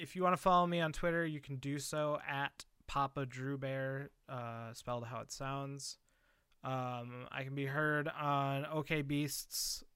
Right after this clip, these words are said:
Jump Master podcast, which once again is an Apex Legends podcast, uh, every bi-weekly. Uh, Panels of Panel, which isn't back quite yet, but it will be soon. But you can follow us on Twitter at Panel Pod there.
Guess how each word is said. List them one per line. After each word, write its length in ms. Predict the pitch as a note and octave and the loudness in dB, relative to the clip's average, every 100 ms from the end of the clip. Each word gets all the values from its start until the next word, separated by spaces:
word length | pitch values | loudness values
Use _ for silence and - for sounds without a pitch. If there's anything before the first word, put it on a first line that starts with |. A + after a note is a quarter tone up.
| - | -8
Jump 280 | A#2 D3 E3+ | 2 2 4
Master 400 | D#3 D#3 - D#3+ | 2 2 2 -2
podcast, 760 | - E3 E3 - F3+ E3+ - | 2 2 2 0 4 6 6
which 260 | - - - | 4 0 -4
once 220 | C3+ C3 | -6 -6
again 200 | B2+ B2+ | -6 -6
is 120 | B2+ | -6
an 100 | A#2+ A#2+ | -8 -8
Apex 380 | B2+ C3 A#2 | -4 -2 -2
Legends 320 | A#2+ A#2 C#3+ C3+ | -4 -6 -8 -6
podcast, 680 | D3 D3 F3 - - - - _ - - - - _ | -6 -6 -8 -8 -10 -14 -20 _ -20 -20 -20 -20 _
uh, 260 | - A2+ G#2+ E2 | -6 -6 -4 -6
every 680 | A2+ A#2 A2+ A2+ A2 A2+ - | -6 -8 -6 -6 0 4 4
bi-weekly. 800 | A2+ A#2 A#2 A2+ B2 B2+ C#3 - - - - | 4 4 0 -2 -4 -4 -6 -8 0 4 4
Uh, 460 | - C3+ B2+ B2 A#2+ - _ | 6 4 4 0 -2 -6 _
Panels 360 | - E3 E3 C#3+ | 2 4 4 2
of 60 | |
Panel, 320 | C3 D#3 D3+ | 2 4 4
which 320 | D3 C#3 - B2+ | 2 0 -2 -4
isn't 320 | F3+ D#3+ E3+ C#3 | -2 -2 -2 2
back 300 | E3 E3+ - | 2 2 0
quite 280 | D#3+ D#3 - | 2 2 0
yet, 300 | D#3 F#3 - | 0 0 -2
but 180 | D3 C3+ | -4 -2
it 120 | C3 | -2
will 160 | B2 B2+ | -4 -6
be 140 | B2 | -6
soon. 400 | A#2+ - C3 C3 | -8 -6 -6 -4
But 140 | B2 G#2+ | -6 -6
you 120 | A#2+ | -10
can 320 | - B2 A#2 A2+ | -10 -10 -10 -8
follow 540 | B2 A#2 A2+ A2 A2+ A2+ | -4 -2 -2 -4 -4 -6
us 260 | A#2 A#2+ - | -6 -6 -8
on 200 | A#2 A#2 | -8 -8
Twitter 340 | - A#2 A2+ - | -6 -6 -8 -8
at 240 | B2+ A#2 | -6 -4
Panel 340 | - C3+ B2 C3 | -4 -4 -4 -6
Pod 340 | - C3 B2 A#2 | -4 -4 -4 -6
there. 420 | B2 A#2+ B2 | -6 -4 -6